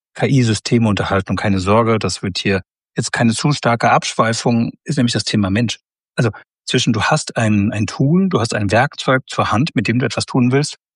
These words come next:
aber was nützt dir das beste Werkzeug, wenn du niemanden hast, der mitmacht, ja? Also der das vielleicht schlecht findet. Von der Seite finde ich auch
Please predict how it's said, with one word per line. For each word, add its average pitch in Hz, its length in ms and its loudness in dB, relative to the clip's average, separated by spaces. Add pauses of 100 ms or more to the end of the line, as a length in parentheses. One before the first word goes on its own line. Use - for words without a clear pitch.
(240)
aber 110 240 0
was 101 180 -2
nützt 147 220 -2
dir - 60 0
das 107 140 -2
beste 107 300 -4
Werkzeug, 117 440 0
wenn 101 120 0
du 107 60 0
niemanden 104 300 0
hast, 123 240 -2
der 98 80 0
mitmacht, - 440 -4
ja? 110 160 2 (280)
Also 107 200 0 (260)
der 117 100 2
das 104 140 0
vielleicht - 300 -2
schlecht - 320 -2
findet. 92 300 -4
Von 98 180 -2
der 110 220 2
Seite 110 440 0
finde 104 260 -2
ich - 140 -6
auch 110 260 0